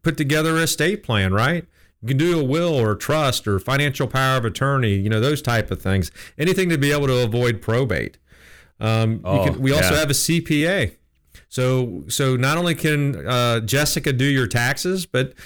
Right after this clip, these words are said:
Speaker 1: she can also, um, do help, help with tax planning strategies to make sure that you're gonna have tax-free income in retirement. Does a
Speaker 2: That's
Speaker 1: Roth
Speaker 2: huge.
Speaker 1: conversion make sense?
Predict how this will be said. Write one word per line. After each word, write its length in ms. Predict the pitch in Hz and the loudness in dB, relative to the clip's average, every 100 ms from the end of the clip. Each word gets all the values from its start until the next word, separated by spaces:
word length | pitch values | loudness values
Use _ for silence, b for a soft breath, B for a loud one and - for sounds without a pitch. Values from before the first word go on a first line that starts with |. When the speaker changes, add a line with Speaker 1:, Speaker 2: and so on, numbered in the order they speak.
| B | B
Speaker 1:
she 200 | - 170 | -4 -2
can 120 | 160 | 0
also, 640 | 143 170 - 160 160 170 - B B - | 0 0 0 0 0 -2 -6 B B -4
um, 440 | 131 143 151 139 _ _ - 135 | 0 0 -2 -6 _ _ -8 -2
do 120 | 160 | 0
help, 260 | 147 175 120 | 0 0 0
help 260 | 147 175 | 0 0
with 200 | 180 - | -2 -4
tax 320 | - 147 208 - | -2 -2 -2 -4
planning 400 | 139 117 113 101 | -2 0 0 -2
strategies 640 | - 117 117 117 127 131 | 0 0 2 0 0 0
to 80 | 139 | 0
make 160 | 139 | -2
sure 200 | 135 147 143 | 0 0 0
that 180 | 139 | -2
you're 80 | 151 143 | -2 0
gonna 140 | 135 | 0
have 140 | 143 | 0
tax-free 580 | 139 135 135 - 143 131 | -2 -2 -2 -2 0 0
income 340 | 165 - 113 101 | 0 -2 0 0
in 140 | 95 | 2
retirement. 640 | 95 95 98 92 87 - B B B | 0 0 0 0 -2 -6 B B B
Does 140 | 117 | 0
a 100 | 143 | 2
Speaker 2:
That's 160 | 120 123 | 2 2
Speaker 1:
Roth 160 | 190 | 0
Speaker 2:
huge. 140 | - 131 | 0 2
Speaker 1:
conversion 400 | 113 110 104 104 | 2 2 0 0
make 200 | 101 92 | 0 0
sense? 500 | - 95 82 - | 0 0 -2 -4